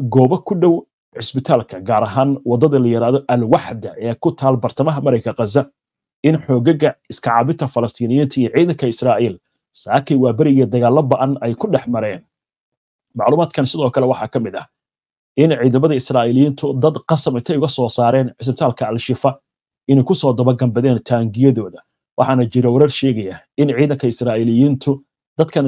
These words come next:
gabaad ay ka dhiganayeen si ay u helaan gurmad cisbitaalka ciidanka ku go'doonsan. Wararka sidoo kale waxaa ka mid ah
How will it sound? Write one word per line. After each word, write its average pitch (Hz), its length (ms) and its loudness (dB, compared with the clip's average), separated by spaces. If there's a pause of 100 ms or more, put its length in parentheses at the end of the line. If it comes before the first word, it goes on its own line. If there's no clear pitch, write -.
gabaad 127 360 2
ay 117 80 -6
ka 156 120 -8
dhiganayeen 113 600 -4 (180)
si - 280 -4
ay 135 120 2
u 175 80 2
helaan 117 360 -2 (340)
gurmad 123 480 2 (520)
cisbitaalka 123 420 0
ciidanka 117 320 -2
ku 139 160 -8
go'doonsan. 110 600 -4 (840)
Wararka 123 280 -4
sidoo 127 260 0
kale 117 160 -2
waxaa 123 220 0
ka - 120 -6
mid 120 160 -2
ah 120 160 -4